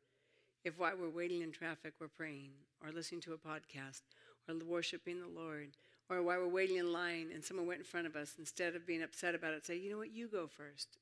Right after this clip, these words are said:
You be the princess and honor someone else." Or the person that mistreated us at the restaurant, we love on them. "Are you okay?" I remember standing in line. I fly almost every weekend, and there was a flight attendant that was extremely rude to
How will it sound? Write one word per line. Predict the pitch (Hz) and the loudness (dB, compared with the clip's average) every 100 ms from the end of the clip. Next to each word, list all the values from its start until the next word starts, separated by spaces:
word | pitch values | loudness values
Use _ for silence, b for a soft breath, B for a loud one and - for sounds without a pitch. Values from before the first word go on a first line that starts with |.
| - | -4
You | 214 254 | -2 0
be | 220 | -2
the | - | -4
princess | - 160 147 143 127 - - B B B B | -4 -4 -2 -6 -6 -10 -12 B B B B
and | 175 | 0
honor | 185 185 180 165 | 2 2 2 2
someone | 160 - 175 165 | -2 -2 -2 0
else." | 151 160 - - _ b b b b b | 0 -2 -12 -20 _ b b b b b
Or | 190 | 4
the | 190 | 6
person | 180 214 196 214 | 6 4 4 2
that | 180 | 2
mistreated | 185 - 208 196 180 | 0 0 0 4 4
us | 170 165 - | 4 2 -4
at | - | -4
the | 170 | 2
restaurant, | 175 165 - 160 156 _ _ - | 2 0 -2 -4 -4 _ _ -6
we | 175 | 0
love | 180 185 | 4 4
on | 175 | 2
them. | 165 | 0
"Are | 170 | -2
you | 196 220 | -2 -2
okay?" | 202 202 196 208 - b b b - | -4 -4 -4 -6 -14 b b b 2
I | |
remember | 196 202 | 4 4
standing | 185 214 202 185 | 4 6 6 6
in | 180 | 4
line. | 175 175 | 4 4
I | 160 | 2
fly | - 185 175 170 | 0 0 2 2
almost | 165 165 | -2 -4
every | 180 165 | 0 2
weekend, | 165 170 175 170 | 2 2 0 0
and | 165 156 - B B B | 0 -2 -8 B B B
there | 185 | 2
was | 180 180 | 2 2
a | |
flight | 170 180 | 2 2
attendant | 180 180 170 165 | 2 0 -4 -2
that | 165 | -2
was | 170 | -2
extremely | 180 165 - - - 175 160 170 208 208 190 175 | -2 -2 -2 -4 -6 -6 -4 0 4 4 4 2
rude | 160 156 151 | 2 0 0
to | 156 | -4